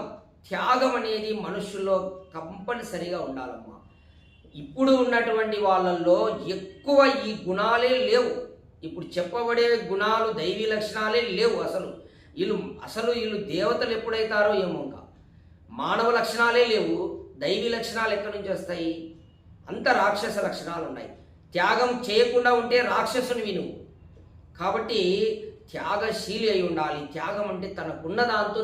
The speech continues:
త్యాగం చేయాలి ఇతరులకు. చేసినప్పుడే అది ఒక దైవీ లక్షణం అన్నమాట.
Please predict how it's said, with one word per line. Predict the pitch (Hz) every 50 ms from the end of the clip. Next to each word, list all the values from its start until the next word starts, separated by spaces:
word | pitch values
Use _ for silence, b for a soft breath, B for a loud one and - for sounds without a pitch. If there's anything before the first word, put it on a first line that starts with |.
| - -
త్యాగం | 160 143 151 175 185 190 185 - - -
చేయాలి | 160 180 202 196 170 - 147
ఇతరులకు. | 143 165 160 151 143 131 127 - - - - - - - - - - - - - - - - - - - - - - - -
చేసినప్పుడే | 160 196 214 208 214 233 233 226 226 233 233 254 269 302 311 - - - 180
అది | 190 208 202 190
ఒక | 202 180 - -
దైవీ | 151 185 220 233 240 233 214 185
లక్షణం | - - - 165 156 143 135
అన్నమాట. | 120 113